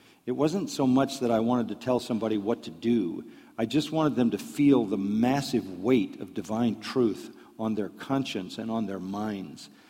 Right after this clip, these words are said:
so that there were all kinds of things that would be, uh, almost immediate applications. So it was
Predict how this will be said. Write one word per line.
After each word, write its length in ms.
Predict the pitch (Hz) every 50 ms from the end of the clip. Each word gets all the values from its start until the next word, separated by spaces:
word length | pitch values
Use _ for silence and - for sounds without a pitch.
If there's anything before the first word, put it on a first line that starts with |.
| - - - _ _
so 240 | - - 135 131
that 260 | 117 127 120 117 123 -
there 140 | 131 131
were 160 | 127 120 117 113
all 180 | 120 113 117 -
kinds 440 | - - - 156 160 175 175 160 -
of 100 | 123 -
things 420 | - - 117 104 101 95 95 - -
that 240 | - 107 101 101 69 - 117 110 - - - _ _ _
would 220 | - 123 123 120 110
be, 220 | 113 113 110 107
uh, 80 | 104 107 - -
almost 640 | 120 117 117 117 - - 127 123 120 113 107 - 117
immediate 500 | 107 107 110 117 123 117 117 107 104 92
applications. 1000 | 90 95 101 101 95 90 - - 104 95 95 95 - 101 98 104 107 - - _ _ _ _ _ _ _ _ - - _ _ _ _ -
So 240 | - - - 131 127
it 60 | 131
was 400 | 131 123 120 113 - - - -